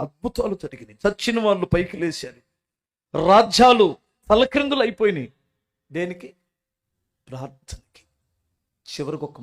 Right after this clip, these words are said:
మాట చెప్తానే హల్లెలూయా చెప్పగలరా? ఒలీవ చెట్టుకి దాన్ని తైలము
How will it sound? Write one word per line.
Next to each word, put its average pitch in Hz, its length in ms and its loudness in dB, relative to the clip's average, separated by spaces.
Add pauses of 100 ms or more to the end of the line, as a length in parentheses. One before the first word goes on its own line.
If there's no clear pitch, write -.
మాట 127 100 -14 (120)
చెప్తానే 127 440 -14 (480)
హల్లెలూయా 135 480 -12
చెప్పగలరా? 135 500 -20 (1700)
ఒలీవ 202 520 -8
చెట్టుకి - 460 -14 (580)
దాన్ని 123 400 -14 (1400)
తైలము 226 520 -4